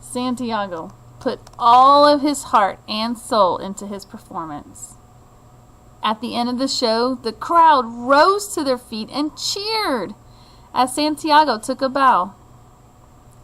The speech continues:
Bravo! Excellent!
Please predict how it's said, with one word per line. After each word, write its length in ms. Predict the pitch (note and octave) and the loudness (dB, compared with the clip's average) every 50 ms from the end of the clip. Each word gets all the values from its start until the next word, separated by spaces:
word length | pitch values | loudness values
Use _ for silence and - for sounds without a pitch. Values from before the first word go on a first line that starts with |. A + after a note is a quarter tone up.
| - _ _ _ - _ _ - _ _ _ - | -20 _ _ _ -20 _ _ -20 _ _ _ -4
Bravo! 1080 | G4+ G#4+ G#4+ G#4+ G#4 G#4 G4+ G4 G#4 G#4 G#4 G4+ G4 G4 G4 F#4+ F#4+ F#4 F#4 F4 D#4+ - - - - G#4+ | 2 4 6 6 6 6 6 4 4 6 6 6 8 6 6 6 4 4 4 2 0 -2 -2 -2 -2 -2
Excellent! 960 | A4 - - - - - G#4+ G4 G4+ G4+ F#4+ F#4 F4+ F4 E4 C#4+ - - | -2 -4 -8 -8 -4 -4 -4 -2 -2 0 0 0 0 0 -2 -4 -6 -12